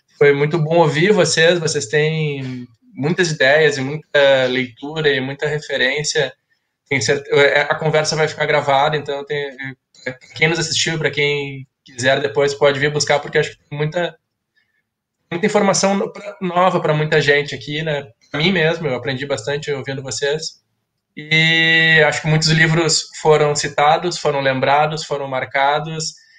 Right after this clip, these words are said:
e a ideia é essa, que, que esse projeto daqui pra frente siga sendo mais um espaço pra gente salvar, proteger e lem-, e, e lembrar dos livros. Então,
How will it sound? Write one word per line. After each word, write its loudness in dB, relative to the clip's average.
e -10
a 4
ideia 4
é 6
essa, -6
que, -8
que -10
esse -12
projeto -2
daqui -6
pra -6
frente -6
siga -8
sendo -6
mais -4
um -8
espaço -6
pra -2
gente 0
salvar, 6
proteger 2
e 2
lem-, 0
e, -2
e -6
lembrar -2
dos -6
livros. -4
Então, -8